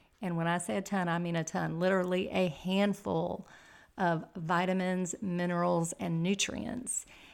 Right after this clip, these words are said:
And I have for decades now been taking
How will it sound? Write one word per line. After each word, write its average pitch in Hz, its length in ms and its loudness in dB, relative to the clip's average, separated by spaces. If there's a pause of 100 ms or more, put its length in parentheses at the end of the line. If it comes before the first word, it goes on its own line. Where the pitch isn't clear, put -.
(220)
And 190 600 0 (240)
I 196 480 2
have 185 360 -2 (140)
for 180 640 -2 (380)
decades 185 580 0
now 170 280 2
been 170 240 0
taking 170 720 -4